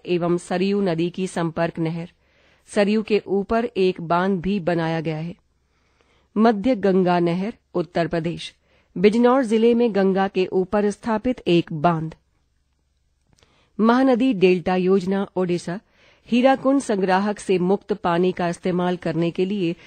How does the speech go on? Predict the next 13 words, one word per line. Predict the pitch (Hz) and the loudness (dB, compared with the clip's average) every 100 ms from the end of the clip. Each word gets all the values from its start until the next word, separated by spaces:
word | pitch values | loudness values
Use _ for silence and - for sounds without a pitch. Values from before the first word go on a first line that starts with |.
| - | -4
इस | - 214 220 | 0 2 2
योजना | 202 208 214 233 226 | 4 6 6 2 0
को | - 202 202 | 0 0 0
कार्य | 190 175 185 | 0 0 2
रूप | 165 185 | 0 0
दिया | 156 170 156 | 0 -2 -2
गया | 156 156 | -4 -8
है। | 170 180 _ _ _ _ _ _ - | -10 -12 _ _ _ _ _ _ -2
महानदी | 180 190 226 240 214 233 | 2 4 4 2 2 -2
संग्राहक | 214 190 175 180 190 196 | 0 2 2 0 0 -6
परियोजना | - 170 175 185 180 190 | -4 0 4 4 2 0
मध्य | 190 165 147 | 0 -2 -4
प्रदेश। | 170 170 160 165 | -4 -4 -4 -10